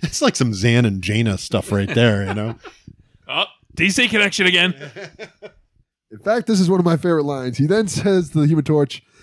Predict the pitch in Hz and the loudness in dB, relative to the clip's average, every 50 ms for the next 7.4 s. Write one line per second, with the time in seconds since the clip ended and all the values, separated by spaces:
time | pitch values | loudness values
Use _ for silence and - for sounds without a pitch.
0 | _ _ _ _ - - - 127 170 247 285 285 277 262 240 208 185 180 180 185 | _ _ _ _ -14 -8 -6 -2 -2 0 0 0 0 0 0 0 0 0 0 0
1 | 185 165 180 180 180 180 180 175 175 175 180 - 160 185 196 180 165 165 170 139 | 0 0 0 0 0 0 0 0 0 -2 -2 -2 -2 -2 -2 -2 -2 -2 -4 -4
2 | 117 123 110 104 95 90 - _ _ _ _ _ _ _ _ _ _ _ _ - | -4 -6 -8 -8 -12 -16 -20 _ _ _ _ _ _ _ _ _ _ _ _ -2
3 | 127 127 120 120 113 160 269 247 - - _ _ _ _ _ _ _ _ _ _ | 0 0 0 0 0 0 0 -2 -4 -8 _ _ _ _ _ _ _ _ _ _
4 | _ - - - - - 208 254 226 202 170 151 139 143 143 139 127 123 120 180 | _ -10 -8 -6 -4 -2 0 0 0 0 0 0 0 -2 -2 -2 -2 -2 0 0
5 | 185 147 131 117 110 104 110 107 104 101 - - 117 139 185 214 226 226 208 185 | -2 -2 -2 -4 -2 -2 0 0 -2 -2 -4 -4 -2 0 0 0 0 0 -2 -2
6 | 143 127 131 131 127 123 117 113 101 117 139 143 156 190 240 269 277 247 180 131 | -4 -2 -2 -2 -2 -2 -2 -4 -2 -2 -2 0 0 0 0 0 0 0 -2 -4
7 | 113 104 95 95 - - - | -6 -8 -10 -10 -10 -10 -12